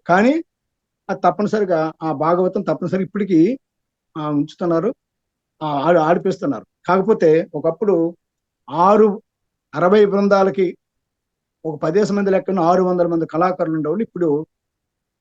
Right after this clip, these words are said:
అరవై నుండి ఆరు, ఆరు కూడా లేవు ఇంచుమించు. ఎక్కడెక్కడో, ఆ, అవి, ఆ, ఆ, ఆ, ఆ, ఆ కళాకారులు అందరూ వృద్ధులైపోయారు. ఆ తర్వాత దానికి పరంపర లేదు.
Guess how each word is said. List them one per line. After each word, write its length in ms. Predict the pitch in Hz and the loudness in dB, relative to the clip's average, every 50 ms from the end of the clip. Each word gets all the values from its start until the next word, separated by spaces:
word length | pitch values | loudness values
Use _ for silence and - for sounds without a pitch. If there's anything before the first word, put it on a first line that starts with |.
| _ _ _ _ _ 139 | _ _ _ _ _ -6
అరవై 260 | 160 180 185 196 190 | -2 0 2 2 2
నుండి 200 | 190 196 214 190 | 2 2 4 4
ఆరు, 240 | 170 170 180 185 196 | 4 6 4 4 2
ఆరు 300 | 165 165 170 175 190 185 | 0 2 2 2 2 0
కూడా 240 | - 185 196 202 226 | 0 -2 -2 -2 -2
లేవు 240 | 190 170 180 196 185 | 0 0 0 -2 -2
ఇంచుమించు. 420 | 160 139 - 139 143 135 - _ _ _ _ _ _ _ _ _ _ _ _ _ _ _ _ _ _ _ _ _ _ _ _ _ - 151 | -4 -6 -6 -6 -6 -6 -6 _ _ _ _ _ _ _ _ _ _ _ _ _ _ _ _ _ _ _ _ _ _ _ _ _ -16 -12
ఎక్కడెక్కడో, 640 | - - 175 180 175 190 190 180 151 151 165 180 - _ _ _ _ _ _ _ _ _ _ _ _ _ 156 | -6 -4 -4 -2 -2 0 2 2 2 2 0 -4 -8 _ _ _ _ _ _ _ _ _ _ _ _ _ -14
ఆ, 60 | 156 | -12
అవి, 580 | 151 151 151 147 156 160 151 143 135 143 165 - _ _ _ _ _ _ 151 | -10 -8 -6 -4 -2 0 0 0 0 -2 -4 -10 _ _ _ _ _ _ -14
ఆ, 340 | 147 147 143 139 139 131 147 180 185 | -10 -8 -6 -6 -6 -6 -6 -2 0
ఆ, 60 | 175 175 175 170 165 160 160 156 151 156 160 160 165 160 156 156 151 143 139 147 143 _ - 185 | 2 4 4 4 4 4 2 2 0 -2 -2 -2 -2 -2 0 -2 -2 -4 -6 -8 -10 _ -8 -8
ఆ, 120 | 170 156 - 185 | -8 -6 -6 -4
ఆ, 260 | 175 165 160 151 156 160 - | -2 -2 -2 -2 -2 -2 -2
ఆ 80 | 170 170 | -2 0
కళాకారులు 800 | 170 - 175 180 190 185 185 196 180 175 170 165 165 170 175 - _ _ _ _ _ _ _ | 0 2 2 4 4 4 4 4 2 4 4 2 0 0 -2 -6 _ _ _ _ _ _ _
అందరూ 380 | 160 185 196 214 226 214 185 170 | -2 0 2 4 4 4 2 0
వృద్ధులైపోయారు. 640 | 180 170 160 214 226 214 180 143 143 131 107 98 _ _ _ _ _ _ _ _ _ _ _ _ _ _ _ _ _ _ _ _ _ _ _ _ _ - | -2 0 0 2 2 2 0 -2 -4 -8 -10 -12 _ _ _ _ _ _ _ _ _ _ _ _ _ _ _ _ _ _ _ _ _ _ _ _ _ -6
ఆ 140 | 160 170 170 | -4 -4 -2
తర్వాత 500 | 160 - 175 185 202 202 208 202 - 202 | 0 0 0 2 4 4 2 2 0 -2
దానికి 360 | 170 180 175 175 170 - 160 | 0 0 0 0 -2 -4 -6
పరంపర 480 | - - 175 190 226 226 226 208 185 175 | -2 0 2 2 2 2 2 2 2 2
లేదు. 340 | 165 175 160 139 110 110 | 2 0 0 -2 -4 -8